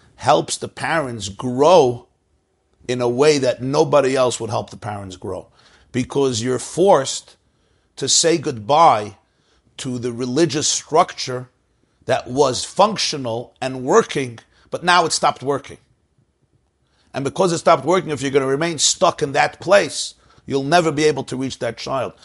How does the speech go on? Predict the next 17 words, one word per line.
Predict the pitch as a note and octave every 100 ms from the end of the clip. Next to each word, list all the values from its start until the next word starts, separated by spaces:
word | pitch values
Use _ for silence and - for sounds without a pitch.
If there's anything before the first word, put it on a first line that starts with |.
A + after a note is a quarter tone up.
| _
So | - C#3
you | C#3+
have | B2+ E3+ F3 -
to | D#3
go | - D#3+ F3
to | - C#3
a |
much | C3 C#3 E3 B2 A2
deeper | E3+ F3+ D#3+
place | - C#3+ E3 E3
in | C#3+
yourself. | C3+ B2 D#3+ C#3
You | B2+
have | A#2+ -
to | B2
strip | - - B3 -
yourself | E3 - - F2 -